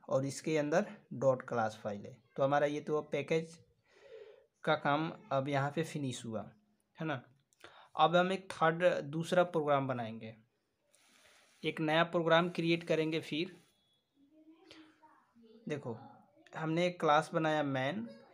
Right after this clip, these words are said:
इसके अंदर पब्लिक स्टैटिक वॉइड मैन लिखा, स्ट्रिंग अरे आर्गुमेंट पास किया। देखो यहाँ से बॉडी स्टार्ट हुआ, फिर यहाँ से बॉडी क्लोज हुआ मेन मेथड का। इसके अंदर देखो ये हमने जो स्टेटमेंट लिखा इसी को बोलते हैं fully qualify name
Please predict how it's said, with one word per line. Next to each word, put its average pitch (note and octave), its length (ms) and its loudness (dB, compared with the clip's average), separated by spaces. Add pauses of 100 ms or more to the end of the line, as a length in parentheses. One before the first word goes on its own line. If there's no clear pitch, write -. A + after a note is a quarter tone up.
इसके D#3+ 320 -6
अंदर D#3 260 -4 (120)
पब्लिक D3+ 320 2
स्टैटिक D3 400 -6
वॉइड B2+ 300 2
मैन B2+ 220 -6
लिखा, B2+ 280 -4 (460)
स्ट्रिंग D3+ 380 -6
अरे C#3+ 180 2
आर्गुमेंट C#3+ 400 0
पास A#2+ 240 0
किया। C3 280 -4 (500)
देखो C#3+ 260 -4 (280)
यहाँ C#3 260 0
से E3+ 160 2
बॉडी D3+ 380 4
स्टार्ट C3 360 0
हुआ, D#3+ 180 0
फिर D3 240 -6
यहाँ C3+ 280 -2
से C#3 160 -6
बॉडी B2 280 -2
क्लोज A2+ 340 -6
हुआ B2 120 -2
मेन A#2 220 -6
मेथड G#2+ 360 -10
का। - 200 -20 (460)
इसके - 240 -6 (160)
अंदर F3 260 4
देखो D#3 280 -4
ये D#3 260 -2
हमने D#3+ 320 -2
जो D#3+ 200 0
स्टेटमेंट C#3+ 500 -6
लिखा C#3 220 -4 (120)
इसी D3+ 240 -6
को E3 160 -4
बोलते C3+ 280 -4
हैं D3+ 160 -4
fully C#3 500 -6 (240)
qualify C3 640 0 (100)
name C3+ 420 0